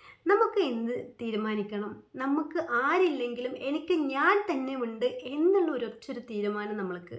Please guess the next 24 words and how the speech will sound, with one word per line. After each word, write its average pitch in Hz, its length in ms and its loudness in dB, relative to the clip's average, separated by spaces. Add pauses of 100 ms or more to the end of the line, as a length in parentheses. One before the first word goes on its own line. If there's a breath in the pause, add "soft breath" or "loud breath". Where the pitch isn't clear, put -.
(120)
ഉണ്ടാക്കിയെടുക്കുക. 175 720 -6 (680 soft breath)
നമ്മൾ 339 220 8
ഈ - 20 8 (100)
ഒറ്റപ്പെടലിലൊക്കെ 262 880 -2
ഒരുപാട് 247 340 0 (100)
തളർന്നു 220 460 -4
പോകുന്നവരുണ്ട്. 196 640 -2 (240)
പല 311 120 -2 (140)
രീതിയിലുള്ള 277 440 -2 (100)
ഒറ്റപ്പെടുത്തലും 233 680 -4 (140)
പല 262 100 -2 (360)
റീസൺസ് 277 480 -4
കൊണ്ടാണ് 277 360 0
ഇവരിങ്ങനെ 233 420 -2
അവോയ്ഡ് 208 420 -4
ചെയ്യുക. 190 260 -2 (680 loud breath)
പല 262 120 -2 (140)
റീസൺസ് 311 420 0
കൊണ്ട് 330 180 2
അവോയ്ഡ് 262 300 0
ചെയ്യും. 233 200 -4 (140)
നമുക്ക് 214 280 -4 (400 loud breath)
സൗന്ദര്യമില്ലാത്തതിൻ്റെ 233 1080 0
പേരിൽ, 214 300 -4